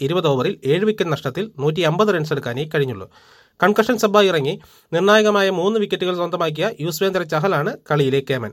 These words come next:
മൂന്ന് വിക്കറ്റ് നേടി രാജ്യത്തിനായുള്ള ട്വന്റി ട്വന്റി അരങ്ങേറ്റവും ഗംഭീരമാക്കിയ ടി നടരാജനും പ്രതിസന്ധി ഘട്ടത്തിൽ ബാറ്റ് കൊണ്ട് മിന്നലാട്ടം നടത്തിയ രവീന്ദ്ര ജഡേജയും അർദ്ധ സെഞ്ചുറി നേടിയ കെ എൻ രാഹുലും ബാറ്റിംഗിലും ഫീൽഡിംഗിലും തിളങ്ങിയ സഞ്ജു സാംസണും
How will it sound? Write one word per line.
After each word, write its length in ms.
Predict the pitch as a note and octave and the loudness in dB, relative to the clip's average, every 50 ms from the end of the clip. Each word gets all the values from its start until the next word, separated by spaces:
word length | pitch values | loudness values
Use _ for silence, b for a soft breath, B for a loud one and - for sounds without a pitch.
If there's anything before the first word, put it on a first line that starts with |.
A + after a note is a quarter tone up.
| - - | -4 0
മൂന്ന് 200 | D3+ F3 G3 A3 | 2 4 6 6
വിക്കറ്റ് 280 | G#3 G#3 G#3 F#3 F#3 D#3+ | 6 4 2 0 0 0
നേടി 240 | D3+ C#3 C3+ F#3+ B3 b b b | 0 0 0 -2 -4 b b b
രാജ്യത്തിനായുള്ള 580 | - D3 E3+ E3+ G#3 G#3 F#3+ F#3+ F#3 F3+ F3 F3 | -2 0 0 0 0 0 2 2 2 4 2 0
ട്വന്റി 260 | D#3 D#3+ D#3 D#3+ G#3 | 0 0 -2 -2 0
ട്വന്റി 220 | G3+ G3 F#3+ F#3 E3+ | 0 0 2 4 4
അരങ്ങേറ്റവും 480 | D#3 D#3 D#3+ F#3 F#3+ D#3 G3 F#3+ F#3 | 4 4 4 2 0 2 0 0 2
ഗംഭീരമാക്കിയ 640 | D3+ C#3 C3 B2+ D3+ F3 G3 F#3 E3 D3+ D3+ D3+ D#3 D#3 D#3 - _ | 2 0 0 0 0 0 0 0 0 0 0 0 -2 -2 -4 -6 _
ടി 120 | E3+ F#3+ G3 | 2 2 4
നടരാജനും 520 | F3+ D#3+ D#3+ F3 E3 C#3 B2 C3 E3+ G3+ G3 | 4 4 4 4 2 2 2 0 -4 -4 -6
പ്രതിസന്ധി 480 | - - D3+ D#3 E3 D#3 G#3+ G#3 G#3 A3+ | -6 -6 -4 -4 0 0 2 2 2 2
ഘട്ടത്തിൽ 320 | G3 E3 D#3 D#3+ D#3 E3 | 0 0 0 0 0 0
ബാറ്റ് 300 | D#3+ D3 C#3 D3+ D#3 - | 2 2 2 2 2 0
കൊണ്ട് 160 | F#3 F#3+ F3+ F3+ | -2 -2 -2 0
മിന്നലാട്ടം 400 | E3+ D3+ D#3 E3 F3 F3+ F#3+ F3+ | 0 0 2 2 0 0 0 -2
നടത്തിയ 380 | F3 D3+ D#3 D3+ D3+ D3+ D3 B2+ C3 | 0 -2 -2 0 0 0 0 0 -2
രവീന്ദ്ര 420 | B2 C3+ C3 D#3 F#3 F3+ G3 F3 | -2 -2 0 0 0 0 0 -2
ജഡേജയും 500 | D#3 C3 C3 B2+ D#3+ D#3+ C3+ C3 B2 - B B B | 0 0 2 2 2 2 2 0 -2 -2 B B B
അർദ്ധ 200 | - D3 D#3 D#3 | 0 2 2 2
സെഞ്ചുറി 300 | G#3 - G#3+ F#3+ G#3 G3 | 2 2 4 4 4 4
നേടിയ 280 | F3 E3 D#3 D#3 D#3+ D#3 C#3+ - | 4 4 4 4 2 0 -2 0
കെ 160 | - D#3 F3 | 2 2 4
എൻ 160 | G3+ G#3+ G3 | 4 2 2
രാഹുലും 400 | D3+ C3+ C3+ C#3 D3 C3+ D#3 G3+ G#3+ b b b - | 2 0 0 0 0 -2 -2 -4 -6 b b b 0
ബാറ്റിംഗിലും 480 | - D#3+ F3+ D#3 G#3 F#3+ G3 G#3 G3 | 2 2 2 2 2 2 2 2 2
ഫീൽഡിംഗിലും 460 | - - E3 F#3+ G3 G#3 G3 G3+ F#3+ - | 2 0 -2 2 2 4 4 4 2 2
തിളങ്ങിയ 300 | F3+ E3+ D#3+ E3 D#3+ D#3 | 0 0 0 0 0 0
സഞ്ജു 320 | D#3 D#3 D#3+ F3+ G3 A3 | 0 0 0 0 0 0
സാംസണും 420 | - E3+ D3 C#3+ C#3 C#3+ E3+ G3 | 2 2 0 0 0 -2 -4 -4